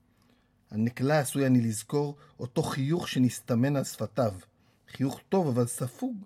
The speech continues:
במעט אירוניה. "למה לי ליטול טורח זה עליי?" הרהרתי ביני לבין עצמי. וכי מי זה יכול לאסוף חומר רב כל כך? אלא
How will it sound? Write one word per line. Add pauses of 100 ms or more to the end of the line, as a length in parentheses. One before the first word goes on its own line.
(160)
במעט
אירוניה. (800)
"למה
לי
ליטול
טורח
זה
עליי?" (480)
הרהרתי
ביני
לבין
עצמי. (580)
וכי (460)
מי
זה
יכול
לאסוף
חומר
רב
כל
כך? (1080)
אלא